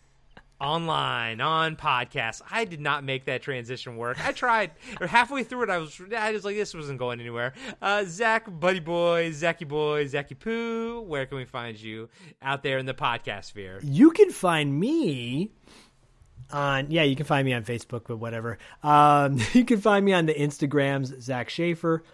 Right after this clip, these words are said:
Speaker 2: Zach Schaefer V O on Twitter. I also co-host a retro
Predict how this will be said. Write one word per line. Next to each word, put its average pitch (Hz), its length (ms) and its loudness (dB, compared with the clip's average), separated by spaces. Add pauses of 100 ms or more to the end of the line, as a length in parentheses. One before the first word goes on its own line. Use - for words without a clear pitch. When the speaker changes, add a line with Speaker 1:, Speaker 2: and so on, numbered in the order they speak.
(320)
Speaker 2:
Zach 131 240 0
Schaefer 143 300 0
V 127 320 0
O 139 220 2
on 120 160 -4
Twitter. 165 440 0 (340)
I 127 460 -4
also 143 800 2 (300)
co-host 143 760 0
a 127 600 -6 (280)
retro 143 560 2